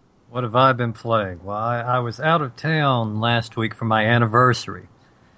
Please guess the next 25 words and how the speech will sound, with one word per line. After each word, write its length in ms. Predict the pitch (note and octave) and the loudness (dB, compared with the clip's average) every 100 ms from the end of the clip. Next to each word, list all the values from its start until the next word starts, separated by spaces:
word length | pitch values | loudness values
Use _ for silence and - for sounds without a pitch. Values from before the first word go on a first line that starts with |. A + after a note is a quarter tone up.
| _ - _ | _ -20 _
And, 160 | - F#2 | -14 -12
and 180 | F#2+ G2 | -12 -4
many 280 | A#2+ A#2+ A#2 | 0 2 2
of 120 | G#2+ | 2
you 120 | G#2+ | -2
would 120 | G2 | -2
say, 280 | - G2 G2+ | -6 -2 -2
"Well, 120 | F#2+ | -2
that 180 | F2+ F#2 | -6 -8
means 180 | G2 G2+ | -8 -10
you 80 | F#2+ | -8
didn't 220 | G#2 G#2+ | -8 -6
play 260 | A2+ A2+ A#2 | -2 2 4
anything." 560 | A#2+ G2 F#2+ G#2+ A2+ - _ _ | 2 0 -8 -12 -20 -20 _ _
Well, 100 | A2 | -6
you're 140 | G#2+ B2 | 0 2
wrong. 540 | A#2+ A#2+ G#2+ A2 B2+ - _ _ _ _ _ _ - | 4 4 2 -2 -12 -20 _ _ _ _ _ _ -2
I 180 | G#2+ A#2 | 2 4
always, 600 | C3+ C3 B2+ A#2 A2 A2+ | 4 4 2 -2 -4 -8
I 300 | G#2 A2 G2+ | -8 -8 -8
pack 280 | - D#3 - | -2 0 0
a 40 | |
system 520 | B2+ D#3+ C#3 - G#2+ | -2 -2 -2 -2 -2
with 260 | A2+ B2+ - | 0 -2 -4
me, 200 | D3 C#3+ | -10 -10